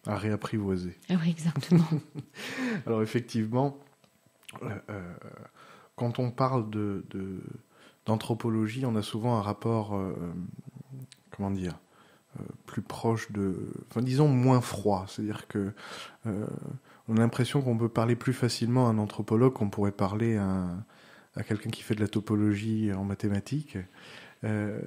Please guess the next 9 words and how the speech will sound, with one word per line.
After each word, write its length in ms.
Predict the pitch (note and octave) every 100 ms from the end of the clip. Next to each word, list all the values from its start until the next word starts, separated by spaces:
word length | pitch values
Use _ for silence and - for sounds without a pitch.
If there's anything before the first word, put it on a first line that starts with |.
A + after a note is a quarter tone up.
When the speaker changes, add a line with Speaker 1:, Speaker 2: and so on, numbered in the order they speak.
| - G1+ G1+ - - - - _ _ -
Speaker 1:
est-ce 160 | B2+
qu'il 100 | -
y 120 | F#3+ C3
a 80 |
un 80 | A2
rapport 480 | G#2+ A2+ - C3 A#2
moins 640 | A2 A2 A2 A2 G#2+ G#2
froid, 680 | G#2 - - D2+ G#2+ A2 - - G#2+
euh, 240 | G2 F#2+